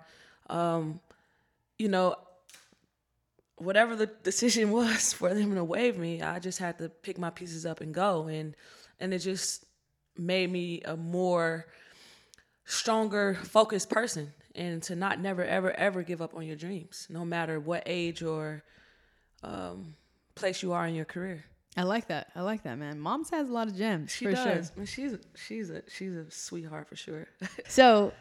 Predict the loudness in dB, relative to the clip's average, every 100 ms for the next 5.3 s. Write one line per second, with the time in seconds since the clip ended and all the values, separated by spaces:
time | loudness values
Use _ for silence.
0 | -10 -2 2 2 2 0 0 2 2 4
1 | 6 6 4 -2 -20 -4 2 2 2 -2
2 | 0 -2 2 2 4 2 2 0 2 4
3 | 4 2 0 2 0 2 4 4 4 4
4 | 2 6 8 8 6 4 -4 -20 -12 4
5 | 6 6 4